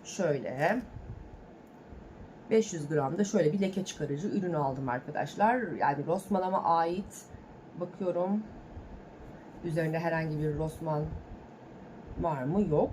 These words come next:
On altı yıkama demiş sadece şurada. Evet. Bir de bunu aldım arkadaşlar. Bıçağımı da atmayayım da. Bıçağımı içinden alıyorum. Ve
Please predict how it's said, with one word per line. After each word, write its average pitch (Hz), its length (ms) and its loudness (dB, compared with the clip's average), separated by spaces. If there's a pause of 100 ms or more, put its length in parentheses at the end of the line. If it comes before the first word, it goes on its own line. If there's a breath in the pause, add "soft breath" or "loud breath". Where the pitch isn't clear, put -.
On 214 140 6
altı 143 320 2
yıkama 170 400 2
demiş - 200 -6
sadece - 520 -6
şurada. 202 580 4 (1120)
Evet. - 400 -4 (640)
Bir 156 180 0
de 180 140 0
bunu 156 240 0
aldım 127 200 -4
arkadaşlar. 208 840 4 (640)
Bıçağımı 180 420 0
da 151 80 4
atmayayım 202 540 4
da. 143 120 2 (420)
Bıçağımı 185 380 2
içinden 151 500 -8
alıyorum. 226 580 8 (580)
Ve 175 340 0